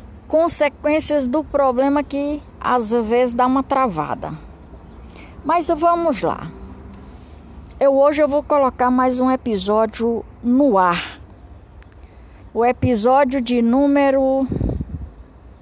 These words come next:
são todos os episódios que já vai em trezentos e,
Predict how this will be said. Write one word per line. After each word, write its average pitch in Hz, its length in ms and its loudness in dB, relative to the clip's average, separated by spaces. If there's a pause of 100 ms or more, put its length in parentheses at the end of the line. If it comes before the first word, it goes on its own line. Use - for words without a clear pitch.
(2000)
são 370 300 -2
todos 269 520 4
os 220 200 0
episódios 220 800 0
que 240 120 -2
já 233 200 2
vai 240 600 2 (1900)
em 220 640 2 (180)
trezentos 240 960 2
e, 240 460 -2